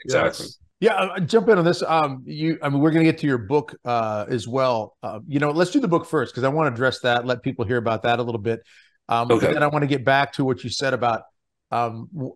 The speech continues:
Speaker 3: you know, what we de-, we get what we deserve. 'Cause I, you know, we were talking about
Speaker 1: Yeah.
Speaker 3: this before we started recording, and I,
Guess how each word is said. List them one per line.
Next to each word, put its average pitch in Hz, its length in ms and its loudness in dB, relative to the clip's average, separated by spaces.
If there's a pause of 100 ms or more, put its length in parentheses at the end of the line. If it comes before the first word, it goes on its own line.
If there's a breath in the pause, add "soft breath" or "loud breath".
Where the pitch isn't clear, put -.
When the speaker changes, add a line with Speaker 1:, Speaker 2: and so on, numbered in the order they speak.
Speaker 3:
you 139 100 -4
know, 127 100 0
what 123 280 0
we 143 180 4
de-, 127 240 0
we 139 160 -2
get 165 160 4
what 147 120 -2
we 131 100 0
deserve. 110 540 -4
'Cause 123 160 0
I, 135 160 2
you 139 100 -4
know, 131 80 0
we 131 140 0
were 127 60 2
talking 127 200 0
about 123 60 4
Speaker 1:
Yeah. - 60 -2
Speaker 3:
this 113 100 -6
before 123 240 -6
we 123 60 0
started 117 240 -4
recording, 123 500 -2 (420 soft breath)
and 127 120 -2
I, 139 120 -2